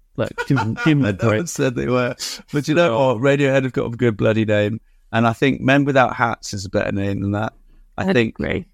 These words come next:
Speaker 2: I think
Speaker 1: Men Without Hats
Speaker 2: seventeen
Speaker 1: gets a
Speaker 2: is a
Speaker 1: pass,
Speaker 2: better name than that.
Speaker 1: honestly.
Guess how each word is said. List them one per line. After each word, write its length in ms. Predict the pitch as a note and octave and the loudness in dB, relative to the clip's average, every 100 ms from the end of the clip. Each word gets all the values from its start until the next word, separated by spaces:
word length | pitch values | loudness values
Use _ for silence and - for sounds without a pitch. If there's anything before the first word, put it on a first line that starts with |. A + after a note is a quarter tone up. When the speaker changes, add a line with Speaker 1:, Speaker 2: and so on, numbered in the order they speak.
| - | -4
Speaker 2:
I 80 | |
think 280 | A2+ C3+ A#2+ | -2 0 0
Speaker 1:
Men 220 | C3 C3 | 2 0
Without 300 | D3 C#3+ C#3 | 0 0 0
Hats 140 | C#3 C3 | 0 2
Speaker 2:
seventeen 400 | B2 A#2+ - B2+ | 2 0 0 0
Speaker 1:
gets 240 | B2 A#2 | 0 -2
a 20 | B2+ | -4
Speaker 2:
is 60 | |
a 20 | G#2 | 0
Speaker 1:
pass, 300 | B2 G2 - | 0 0 -4
Speaker 2:
better 160 | A2 | -4
name 280 | G#2+ A2 G#2 | -2 -2 -2
than 100 | G#2 | -4
that. 100 | G#2 | -4
Speaker 1:
honestly. 320 | A2+ B2+ A1 | -4 -4 -10